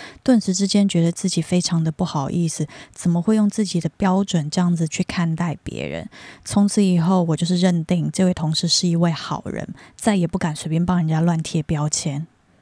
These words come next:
接着还有很多很少互动，或者是平常根本不熟的人私讯我，把他们自己在当地人脉的联络方式、联络地址、电话都提供给我。如果我真的有紧急需求的话，当地是有人可以提供协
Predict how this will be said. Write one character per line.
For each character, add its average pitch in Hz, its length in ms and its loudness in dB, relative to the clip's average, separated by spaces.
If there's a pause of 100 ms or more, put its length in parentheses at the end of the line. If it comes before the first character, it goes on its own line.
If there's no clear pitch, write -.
(640)
接 277 160 2
着 269 200 2
还 214 160 4
有 220 120 4
很 180 240 2
多 202 360 4
很 190 260 2
少 185 240 2
互 190 300 0
动， 190 280 2
或 202 140 2
者 180 80 0
是 190 140 0
平 180 180 2
常 180 180 2
根 190 140 2
本 180 140 4
不 196 120 2
熟 170 240 2
的 170 140 2
人 165 240 0
私 - 240 0
讯 185 320 2
我， 156 180 0 (360)
把 180 100 -2
他 202 180 0
们 208 160 4
自 - 160 -4
己 175 160 0
在 185 200 2
当 180 260 2
地 185 180 2
人 165 160 0
脉 175 220 2
的 170 100 0
联 165 240 2
络 180 200 4
方 170 320 0
式、 180 240 0
联 165 220 0
络 180 180 4
地 185 260 0
址、 - 220 -6
电 170 280 0
话 160 280 -2
都 175 180 0
提 - 140 -4
供 170 200 0
给 156 200 -2
我。 156 240 -2 (340)
如 196 100 0
果 185 160 2
我 175 220 2
真 202 240 0
的 196 80 4
有 170 80 4
紧 160 240 -2
急 165 140 -4
需 196 200 2
求 175 200 0
的 160 100 0
话， 170 220 0
当 180 260 0
地 185 140 2
是 - 180 0
有 170 140 2
人 - 160 -4
可 - 120 -2
以 170 120 2
提 - 180 -6
供 170 260 2
协 160 320 0